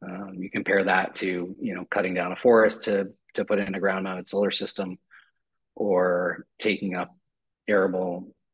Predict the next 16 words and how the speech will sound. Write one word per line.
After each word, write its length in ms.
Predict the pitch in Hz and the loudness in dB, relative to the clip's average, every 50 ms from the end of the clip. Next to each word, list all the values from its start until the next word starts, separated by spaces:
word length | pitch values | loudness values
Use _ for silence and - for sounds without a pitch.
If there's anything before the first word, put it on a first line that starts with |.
| _ _ - | _ _ 0
agricultural 560 | 104 104 87 85 - 113 120 - - 107 107 | 0 0 0 2 2 0 2 4 4 2 4
land 500 | 98 104 104 101 101 98 98 98 - - - _ _ _ | 4 2 0 0 0 0 -2 -2 -6 -10 -14 _ _ _
to, 520 | - - - 107 101 98 98 98 101 113 131 - _ _ | -18 -10 -6 -4 -2 -2 -2 -2 -4 -6 -10 -12 _ _
to 100 | - - | -8 -4
put 160 | - 120 107 | 0 0 0
in 120 | 101 98 | 0 0
a 20 | 95 | 0
ground 220 | 104 101 98 95 | -2 -2 -2 -2
mounted 240 | 95 95 92 90 - | -4 -4 -6 -6 -6
solar 200 | - 98 95 92 | -4 -4 -4 -4
system. 440 | - - - - - 95 90 95 90 - _ _ _ _ _ _ _ _ _ _ _ | -4 -8 -10 -10 -10 -10 -10 -10 -12 -14 _ _ _ _ _ _ _ _ _ _ _
And 640 | 104 95 95 92 90 87 90 90 87 85 85 - - - - _ _ _ _ _ | -8 -6 -4 -4 -6 -6 -6 -6 -8 -8 -8 -10 -12 -14 -16 _ _ _ _ _
there's 240 | - 92 92 90 87 - - - _ | -12 -10 -10 -10 -12 -14 -16 -12 _
real 360 | 101 107 117 123 135 147 131 | -6 -4 -2 4 6 8 8
benefits 640 | 104 117 107 107 101 - - 101 98 - - - - | 8 6 4 2 2 0 0 -4 -4 -4 -6 -8 -6
to 480 | - 98 95 95 92 90 90 90 - | -4 -4 -4 -4 -4 -6 -8 -10 -14